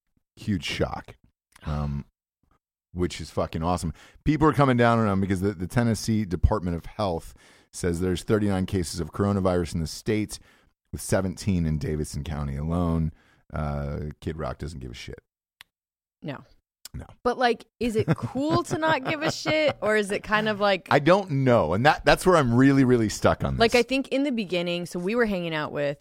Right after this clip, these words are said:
Speaker 2: in Austin, we were hanging out with some millennials, for real millennials,
Speaker 1: Yeah.
Speaker 2: that work at our ad agency, right?
Speaker 1: Yeah.
Speaker 2: And at that time,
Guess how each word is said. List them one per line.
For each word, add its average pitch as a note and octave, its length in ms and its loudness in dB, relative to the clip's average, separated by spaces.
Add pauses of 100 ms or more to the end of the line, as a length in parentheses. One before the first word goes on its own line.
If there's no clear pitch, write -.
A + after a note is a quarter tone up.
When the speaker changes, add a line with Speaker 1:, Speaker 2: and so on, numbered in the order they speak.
Speaker 2:
in D#3+ 140 -8
Austin, C#3+ 380 -8
we C#3+ 60 -8
were C#3+ 60 -6
hanging C#3 180 -6
out B2+ 120 -8
with C#3+ 100 -16
some D#3+ 320 -8
millennials, C#3 720 -6
for E3 100 -4
real G3 220 2
millennials, C#3+ 720 -4
Speaker 1:
Yeah. D#3 140 6 (260)
Speaker 2:
that F#3+ 120 -2
work F3+ 220 -2
at E3 80 2
our D#3 140 0
ad C3+ 240 -4 (160)
agency, C3+ 360 -8
right? C3 280 -4
Speaker 1:
Yeah. F#2 180 0 (840)
Speaker 2:
And F3 500 -4 (960)
at A3 220 2
that D#4+ 240 6
time, F#3 440 2